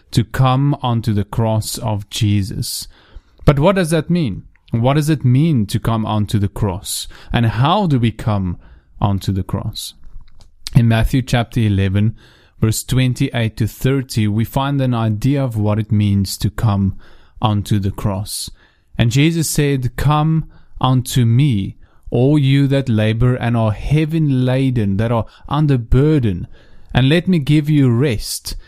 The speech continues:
Take my yoke upon you and learn of me, for I am meek and lowly in heart, and you shall find rest for your souls, for my yoke is easy and my burden is light."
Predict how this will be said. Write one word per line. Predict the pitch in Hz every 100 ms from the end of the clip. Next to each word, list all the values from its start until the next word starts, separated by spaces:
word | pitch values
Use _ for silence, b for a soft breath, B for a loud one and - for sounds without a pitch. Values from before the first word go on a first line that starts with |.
| b b -
Take | 170 170
my | 151 139 165
yoke | 165 143 156 -
upon | 139 117 110 107
you | 110 127
and | 131 120 117
learn | 147 190 196
of | 143 -
me, | 110 98 - b b b b
for | - -
I | 107
am | 113 110 117
meek | 123 - - -
and | 117 107 101
lowly | 104 120 120 101 98
in | - 104
heart, | 98 113 101 95 - - B B B
and | 123 123
you | 139 170
shall | - 160 135
find | - 160 151 151 123
rest | 107 107 143 147 - - - - - B B
for | - 117
your | 117 127 139 131
souls, | - - 151 117 101 - 123 - b b b b
for | - 104
my | 101 120
yoke | 123 123 127 135
is | 123
easy | - 120 110 101 95 95 b b b -
and | 104 101
my | 101 110 113
burden | 104 110 104 95 92 87 - b b -
is | 104 107
light." | 101 98 98 - -